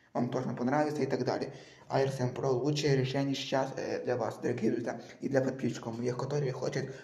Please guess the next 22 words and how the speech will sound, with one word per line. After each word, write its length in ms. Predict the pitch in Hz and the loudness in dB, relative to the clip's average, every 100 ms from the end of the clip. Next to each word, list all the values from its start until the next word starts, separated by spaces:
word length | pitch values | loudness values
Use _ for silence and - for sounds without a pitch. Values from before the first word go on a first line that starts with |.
| - - | -14 -8
слушать 300 | 123 127 - | -4 -2 -2
кайфовую 500 | 127 135 131 113 120 | 0 0 -2 -2 0
музыку, 320 | 135 - 135 | 0 0 0
можете 460 | 123 131 127 - | 0 0 0 -4
брать 260 | 123 117 - - - - - _ _ _ _ _ _ | -4 -4 -6 -10 -20 -20 -20 _ _ _ _ _ _
и 140 | 139 147 | -2 -2
по-, 400 | - - - 123 | -2 -12 -12 -2
пользоваться. 500 | 127 117 120 123 - - - - - - | 2 2 2 -4 -6 -10 -18 -20 -14 -2
Дорогие 320 | 127 127 151 | 0 2 2
друзья, 240 | 131 - | 2 2
ладно, 320 | 123 127 - - - - - | 4 4 4 -6 -12 -14 -8
долго-долго 500 | - 135 117 127 123 | 4 6 6 4 2
не 60 | - | 2
буду 200 | 120 120 | 0 2
вас 120 | 117 | 0
задерживать, 600 | 120 120 139 139 127 127 | 0 0 2 2 0 -4
вы 180 | 127 131 | -4 -4
услышите 520 | 123 127 143 139 135 | -4 -2 -2 -4 -8
характеристики 640 | - 131 123 - 147 143 | -8 -8 -8 -6 -4 -4
и 40 | - | 0
так 100 | 135 | 2
далее. 260 | 123 117 | 2 0